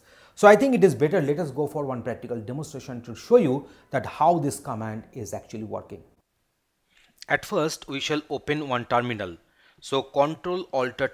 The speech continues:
T, a terminal has got opened. Now we shall go for sudo service mongo D B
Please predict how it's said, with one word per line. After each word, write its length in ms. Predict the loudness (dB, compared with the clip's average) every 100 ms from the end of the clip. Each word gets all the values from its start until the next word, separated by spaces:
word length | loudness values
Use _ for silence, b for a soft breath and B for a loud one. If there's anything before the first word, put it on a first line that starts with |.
| -6
T, 320 | -6 -6 -10 -20 _ _ _ _ _ _ _ _ _ _ _ -12
a 80 |
terminal 560 | -4 -2 -2 -2 -4 -4
has 240 | -2 -2
got 200 | -2 -6 -4
opened. 480 | -10 -6 -6 -6 -10 -12
Now 440 | -4 -2 -2 -6 -12
we 120 | -14
shall 180 | -10 -8
go 160 | -8
for 200 | -8 -10
sudo 560 | -10 -12 -10 -4 -4 -6 _ _ _ _ _ _ _ _ _ -16
service 840 | -4 -2 0 -2 -8 -8 -10 -12 _ _ _ b b b b
mongo 540 | -8 -6 -4 -4 -4 -8 -20 -12
D 100 | -10
B 300 | -8 -10 -12